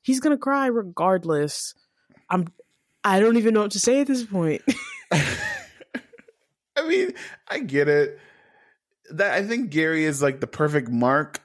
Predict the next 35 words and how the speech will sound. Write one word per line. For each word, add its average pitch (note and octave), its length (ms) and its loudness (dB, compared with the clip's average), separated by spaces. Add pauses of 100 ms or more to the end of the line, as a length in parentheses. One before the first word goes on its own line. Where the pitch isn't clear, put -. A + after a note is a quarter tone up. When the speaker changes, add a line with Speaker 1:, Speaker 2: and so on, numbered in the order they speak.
(160)
Speaker 2:
I - 40 -2
mean, - 160 2 (300)
<sighs> C#3+ 320 -10
not C#3+ 320 0
mark. F2 360 -2
That's, D3 300 -2
that's D3+ 340 -2
too - 260 -4
rude. E2+ 320 -6
But, F#2+ 120 0
like, F2+ 220 0 (180)
the B2+ 80 -2
perfect F3+ 420 0 (400)
person B2+ 500 0
to A2+ 120 -14
put, A2 260 -2 (180)
be B2+ 160 -2
put A#2+ 240 0
in A2 120 -2
a G#2 80 0
position G2 440 -2
like E2 240 -10
this, D2+ 400 -10
you F#2+ 100 -6
know? G2+ 280 -2 (800)
And D#3 200 2
it's C#3+ 180 -2 (200)
compounded C#3+ 1080 0
by G#2 120 2
the G2+ 100 0
fact A2+ 440 -2
that G#2+ 180 -2
they're G2 220 0
all G2 500 0
older F#2+ 680 0